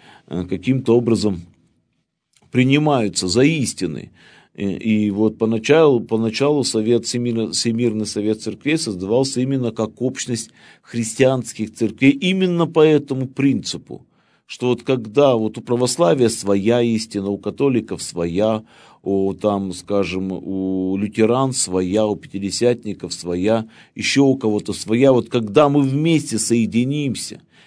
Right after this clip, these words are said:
и наше исповедание общее сольём в едином голосе, вот тогда мы и, насколько это возможно для человека, приблизимся к правильному исповеданию Бога,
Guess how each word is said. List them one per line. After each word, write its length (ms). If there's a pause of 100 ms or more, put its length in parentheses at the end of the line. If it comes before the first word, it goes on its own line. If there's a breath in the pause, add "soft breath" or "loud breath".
и 120
наше 500
исповедание 1200
общее 480
сольём 580
в 120
едином 580
голосе, 720 (480 soft breath)
вот 240
тогда 760 (140)
мы 600 (260 loud breath)
и, 560
насколько 840
это 180
возможно 640
для 120
человека, 760 (320 loud breath)
приблизимся 1120
к 100
правильному 840
исповеданию 1040
Бога, 560